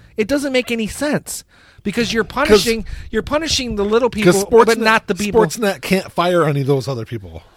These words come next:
Speaker 1: Would they either? Would they if they could? It's, you're right. And it has nothing to do with it. And,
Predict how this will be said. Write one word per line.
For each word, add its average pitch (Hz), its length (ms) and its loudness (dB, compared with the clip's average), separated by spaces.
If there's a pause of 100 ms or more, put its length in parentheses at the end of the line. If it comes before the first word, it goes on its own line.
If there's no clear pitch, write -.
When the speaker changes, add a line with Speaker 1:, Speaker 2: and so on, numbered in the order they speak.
(560)
Speaker 1:
Would 226 240 2
they 269 160 6
either? 269 460 -2
Would 233 160 0
they 254 240 0
if 208 320 -4
they 233 100 0
could? 180 380 2
It's, 190 200 -8 (600)
you're 247 160 0
right. 202 340 4
And 196 320 -6
it 214 80 2
has 214 160 -2
nothing 226 220 -4
to 202 80 2
do 262 140 -4
with 202 140 0
it. 156 140 -2
And, 180 240 -6